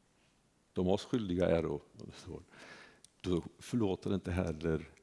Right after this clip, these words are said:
vår far oss våra överträdelser, står det. Det är väldigt lätt att gå förbi såna passager och liksom,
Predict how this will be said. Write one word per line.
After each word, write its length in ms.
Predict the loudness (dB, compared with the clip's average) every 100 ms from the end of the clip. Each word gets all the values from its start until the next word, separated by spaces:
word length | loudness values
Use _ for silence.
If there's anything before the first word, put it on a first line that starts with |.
| _ _ _ _ _ _ _
vår 440 | -8 0 2 2 0
far 520 | -8 -4 0 0 -2 -6 -20 -4
oss 420 | 2 2 0 -12 -4
våra 260 | 0 0
överträdelser, 640 | 0 0 -2 -4 -6 -8 -12
står 180 | -12 -12
det. 140 | -12 -18 _ _ _ _ _ _ _ _ _ _ _ _ _ _ _ _ _ _ _ -20 -4 4
Det 80 |
är 40 | 8
väldigt 220 | 8 10
lätt 200 | 8 8
att 60 | 4
gå 100 | 4
förbi 340 | 4 6 6
såna 280 | 6 6 4
passager 580 | 4 0 0 0 -2 -2
och 60 |
liksom, 460 | -2 0 -2 -2